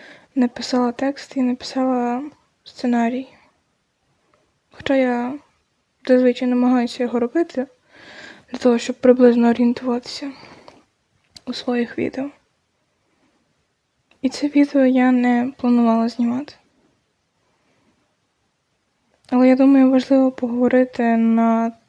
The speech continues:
точніше, важливо почути те, що я зараз скажу. Ось. Це відео вийде після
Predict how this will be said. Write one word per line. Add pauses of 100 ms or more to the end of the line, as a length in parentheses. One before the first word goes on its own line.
(920)
точніше,
важливо
почути (1300)
те,
що (200)
я
зараз
скажу. (2500)
Ось. (4000)
Це
відео
вийде
після